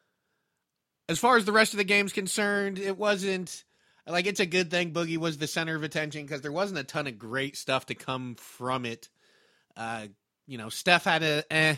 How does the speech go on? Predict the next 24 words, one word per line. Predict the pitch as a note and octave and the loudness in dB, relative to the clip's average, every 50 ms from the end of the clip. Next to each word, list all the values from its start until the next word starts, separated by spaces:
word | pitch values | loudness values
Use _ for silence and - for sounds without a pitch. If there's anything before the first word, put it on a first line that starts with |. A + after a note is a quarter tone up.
| - - B2+ | -2 -8 -8
game. | B2+ C#3+ D3 D3 D3+ D3+ D3+ | -4 -2 0 0 0 0 0
He | D3 | -2
was | C#3 B2+ - | -4 -4 -4
ten | E3 D#3 D3+ | -4 -4 -2
of | D3 | -2
nineteen, | D3 C#3+ C#3+ C#3 - C3+ C3+ C3+ C3+ B2+ | -2 -2 -2 -4 -6 -6 -6 -6 -6 -4
three | - C#3 C#3+ C#3 | -4 -2 -2 -2
of | B2+ | 0
eleven | C3 C3 C3 B2 B2+ B2+ | 0 0 -2 -2 -4 -6
from | A#2 - A#2+ A2+ | -10 -10 -12 -8
three. | - B2+ C3 C3 B2+ B2 B2 A#2 _ - - _ _ _ | -6 -4 -2 0 0 -2 -4 -6 _ -16 -20 _ _ _
He | - D3 | -8 0
did | C#3 E3 E3+ D#3+ | 4 4 4 4
end | C#3 D3+ D3 C#3+ C#3 | 4 4 2 2 2
with | C#3 C3+ | 0 -2
twenty-eight | - - C#3+ C#3+ C#3 C3+ C3 C3 - | -2 -4 -2 0 0 2 0 0 -2
points, | - B2+ C3 B2+ B2 A#2+ - - - _ _ _ _ _ _ _ _ - | -2 -2 -2 0 -2 -4 -6 -10 -14 _ _ _ _ _ _ _ _ -4
but, | - B2+ A#2+ A#2 A2+ - | -2 0 0 0 -2 -2
uh, | C3 A#2+ A#2 A#2+ | -2 -2 -2 -2
did | B2 B2 D#3+ E3 D3+ | 0 2 2 2 0
struggle | - - D3+ D3 C3+ C3+ C3 | 0 0 2 2 2 0 -4
from | - C3 B2 - | -8 -10 -10 -8
three. | - B2 B2+ B2+ B2 B2 A#2 - - - - _ _ _ _ - | -6 -4 -2 0 0 0 -2 -4 -8 -16 -20 _ _ _ _ -16
Klay | - - E3 E3 E3 E3+ E3+ E3+ F3 F3 F3 F3 E3+ | -4 2 4 6 6 8 6 6 6 4 4 2 0